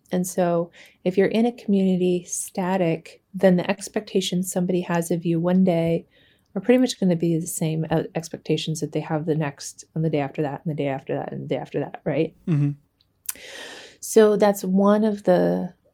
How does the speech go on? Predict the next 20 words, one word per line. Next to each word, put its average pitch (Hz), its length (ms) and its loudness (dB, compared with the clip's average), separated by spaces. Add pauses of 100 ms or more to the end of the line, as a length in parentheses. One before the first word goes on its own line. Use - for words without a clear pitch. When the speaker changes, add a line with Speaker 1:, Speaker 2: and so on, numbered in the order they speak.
(160)
Speaker 1:
outcomes, 180 840 0
is 170 560 0 (200)
you 190 200 2
have 185 640 -2 (240)
this 180 400 0 (680)
very 220 500 6
identifiable 180 1040 2
transition 165 1160 0
in 170 160 2
your 170 120 2
status 170 640 -4
from 170 220 0
being 175 260 2
a 165 180 2
youth 160 460 0 (160)
into 165 580 0
being 160 380 -2
a 151 60 -4
young 156 240 -2
adult - 540 -8